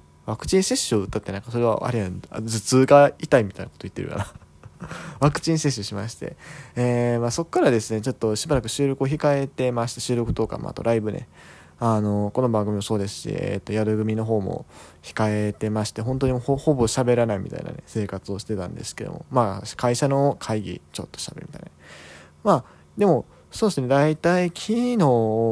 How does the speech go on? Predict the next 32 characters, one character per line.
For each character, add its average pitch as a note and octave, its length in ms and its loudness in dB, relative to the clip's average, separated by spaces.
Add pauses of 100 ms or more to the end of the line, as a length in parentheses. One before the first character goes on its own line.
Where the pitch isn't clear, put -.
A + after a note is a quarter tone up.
(100)
ぐ B2+ 180 0
ら B2 220 2
い B2 140 -2
か G#2+ 200 0
ら、 B2+ 280 2
ち - 100 -6
ょ A2+ 40 -2
っ G#2+ 40 -4
と - 160 -8
ず A2+ 80 -6
つ、 - 180 -10
金 E3+ 240 0
曜 D#3+ 200 2
あ D#3 60 0
た B2 100 0
り G#2 80 -2
か F2 100 -8
ら、 - 60 -10
金 C#3 340 -6
曜、 C3 220 0
土 G2+ 160 0
曜 G#2+ 180 0
と - 140 -14
ち - 100 -14
ょ - 20 -8
っ - 40 -10
と - 120 -14
喋 A2 320 -4
る G2+ 60 -8
よ G2 140 -4
う G2+ 40 -8
に F#2+ 120 -12